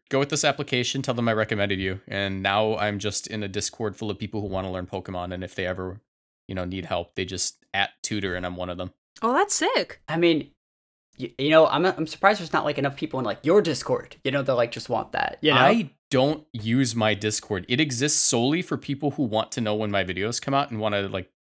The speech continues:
Speaker 1: shoot the shit randomly. I am, I will say, I am one of the worst at maintaining a YouTube channel in anything other than just uploading videos, and I will drop off the face of the earth if my grade demands it,
Speaker 3: Oh,
Speaker 1: uh,
Speaker 3: yeah.
Speaker 1: for,
Speaker 2: Yeah,
Speaker 1: for
Speaker 2: yeah.
Speaker 1: months.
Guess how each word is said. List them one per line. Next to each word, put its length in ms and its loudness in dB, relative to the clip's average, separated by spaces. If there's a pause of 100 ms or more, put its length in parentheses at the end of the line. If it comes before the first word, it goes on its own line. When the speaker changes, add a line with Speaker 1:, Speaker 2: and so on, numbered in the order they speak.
(120)
Speaker 1:
shoot 280 -6
the 80 -6
shit 280 -2
randomly. 440 -2 (380)
I 160 4
am, 180 2 (300)
I 80 6
will 140 0
say, 420 0 (320)
I 420 4 (480)
am 340 4
one 180 4
of 180 0
the 440 2
worst 680 0
at 200 2
maintaining 580 2
a 100 0
YouTube 400 -4
channel 500 -2
in 180 2
anything 500 0
other 220 2
than 160 0
just 200 -2
uploading 400 0
videos, 480 0
and 120 2
I 60 4
will 120 0
drop 260 2
off 140 2
the 60 -6
face 280 0
of 60 -4
the 160 0
earth 320 -2
if 160 -6
my 120 4
grade 340 0
demands 400 -2
it, 200 -2 (400)
Speaker 3:
Oh, 160 6
Speaker 1:
uh, 40 6
Speaker 3:
yeah. 220 4
Speaker 1:
for, 300 0
Speaker 2:
Yeah, 100 2
Speaker 1:
for 140 2
Speaker 2:
yeah. 80 0
Speaker 1:
months. 440 2